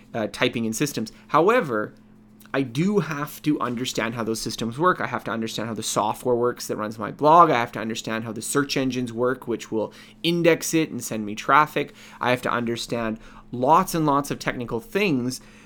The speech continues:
but the ultimate task of my job is not technical in nature. So Tyler Cowen thinks that a lot of the jobs that he thinks that people are underestimating how important they're gonna be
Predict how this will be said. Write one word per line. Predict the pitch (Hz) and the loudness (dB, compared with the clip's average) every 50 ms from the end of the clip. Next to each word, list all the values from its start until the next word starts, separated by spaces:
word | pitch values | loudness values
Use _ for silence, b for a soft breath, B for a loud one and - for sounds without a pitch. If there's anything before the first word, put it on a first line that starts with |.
| B B B | B B B
but | 135 113 - 143 135 - - - | -8 -2 2 4 4 4 2 0
the | 135 143 - | -4 0 2
ultimate | - 190 170 - - 156 139 - | 2 2 2 2 0 -2 -2 -2
task | - - - 196 190 196 190 - | -4 -4 0 2 2 2 2 -2
of | - 147 | -2 -2
my | 139 131 127 | 0 0 0
job | 123 123 120 120 113 | 0 2 2 2 2
is | 107 107 - | 0 -4 -4
not | 123 110 - - | -4 -4 -4 -4
technical | - - - - 117 110 - - 110 | -6 -8 -8 -8 -8 -10 -8 -8 -8
in | 107 110 | -6 -6
nature. | 107 104 110 110 - - 120 120 - - - - - - - - - - - - - - - - - - - | -6 -6 -8 -8 -10 -12 -12 -14 -18 -20 -20 -20 -20 -20 -20 -20 -20 -20 -20 -20 -20 -20 -20 -20 -20 -18 -12
So | - 170 160 | -8 -6 -4
Tyler | - 233 226 240 226 | 0 2 2 2 2
Cowen | 226 214 190 180 180 175 160 - B B B B B B B | 4 4 6 6 6 4 2 0 B B B B B B B
thinks | B - - 180 175 160 - - | B 0 2 2 2 2 -2 0
that | - 165 147 123 - - | 2 2 2 2 2 0
a | 143 | 0
lot | 135 135 143 147 165 190 196 | 2 4 6 6 8 8 6
of | 190 156 | 6 2
the | 147 143 | 0 -2
jobs | 123 117 135 123 123 120 120 120 - | 0 2 4 4 4 4 2 -2 -4
that | - 123 117 - - - - | -2 -2 -2 -2 -4 -10 -14
he | - - 139 139 | -10 -8 -8 -6
thinks | - - 131 120 113 - - - | -4 -4 -4 -4 -6 -8 -8 -6
that | 131 120 110 - - - - - - - - | -4 -4 -6 -6 -14 -20 -20 -20 -20 -20 -12
people | - - 147 - - 127 | -8 -6 -6 -2 0 0
are | 123 117 113 - - | 0 0 0 2 2
underestimating | 151 175 185 180 165 135 123 - - - 120 117 113 110 113 113 | 4 4 6 6 6 6 4 2 -2 -4 -2 -2 -2 -2 -4 -4
how | 143 123 113 113 | -2 -2 -2 -2
important | 110 110 - 123 113 107 107 | -2 -2 -2 -2 -2 -2 -2
they're | 120 113 | -4 -4
gonna | 113 110 113 | -4 -4 -4
be | 104 113 113 113 | -4 -4 -4 -6